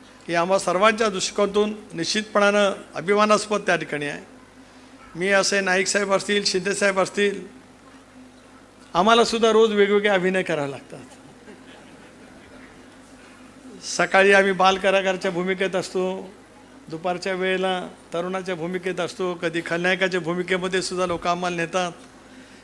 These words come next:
कधी चरित्र अभिनेत्याच्या भूमिकेमध्ये सुद्धा आम्हाला लागतं. पण चेहरे आणि मुखवटे हे वेगवेगळे असतात. ज्यावेळेला आपण सगळेजण काम करत असतात, त्यावेळेला सुद्धा चेहरे आणि मुखवटे वेगळे असतात, पण पडद्याआड असलेलं मन हे महत्त्वाचं असतं.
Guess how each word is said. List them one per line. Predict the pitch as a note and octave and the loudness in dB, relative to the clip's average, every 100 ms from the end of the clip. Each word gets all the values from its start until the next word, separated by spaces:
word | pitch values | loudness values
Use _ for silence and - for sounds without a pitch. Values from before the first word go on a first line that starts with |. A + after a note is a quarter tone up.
| - - | -16 -6
कधी | D#3 E3+ | -4 -2
चरित्र | - F#3 G3+ G#3 | 2 2 2 2
अभिनेत्याच्या | G3 G3 G3+ F#3+ G3 F#3+ | 2 2 0 -2 -2 -2
भूमिकेमध्ये | F3 F#3+ F#3 F#3 F#3+ F#3 | -2 -2 -2 -2 0 -2
सुद्धा | F#3+ F#3 F#3+ | -4 -4 0
आम्हाला | F#3 F3+ F#3 | 0 0 -2
लागतं. | F3 - G3 G3 - - - - - - - - - - - | -4 -6 -10 -12 -18 -20 -20 -20 -20 -20 -20 -20 -20 -14 -2
पण | G#3+ | -2
चेहरे | - G#3 A3 B3 | 2 8 10 10
आणि | B3 B3 | 10 6
मुखवटे | A3+ A3 A#3 A#3 A#3 | 4 4 4 8 8
हे | A3 | 8
वेगवेगळे | A3 G#3 G3+ F#3+ | 6 4 4 2
असतात. | D#3+ - B2+ - - - - - - - - - - | 0 -4 -12 -16 -20 -20 -20 -20 -20 -20 -20 -20 -8
ज्यावेळेला | D#3 F3 F3 | -2 0 -2
आपण | F3 F#3 | -4 -6
सगळेजण | - F3 F#3+ F#3+ | -4 -2 -2 -2
काम | F3+ F3+ | 0 -2
करत | F#3 F#3 F3 | -2 -6 -6
असतात, | E3+ F#3+ | -4 -2
त्यावेळेला | F#3 F3 F3+ F3+ | 0 0 2 0
सुद्धा | - F3+ F#3 | -2 0 0
चेहरे | - F3 F#3+ | 0 2 2
आणि | G3 | 2
मुखवटे | F#3 E3 F#3 F#3+ | 0 -4 -2 0
वेगळे | F3+ F3 | 0 0
असतात, | F3+ - F#3 C#3+ - - - - - - - - - | -2 -2 -6 -6 -14 -20 -20 -20 -20 -20 -20 -12 -6
पण | F#3 | -2
पडद्याआड | - G3 G3+ A#3+ | 4 6 8 8
असलेलं | B3 A#3 A#3 A#3 | 8 10 8 10
मन | A3 B3 A3 | 6 6 6
हे | A3+ | 4
महत्त्वाचं | F#3+ F#3 F3 D#3 C3+ | 4 2 2 -2 -4
असतं. | - - | -8 -16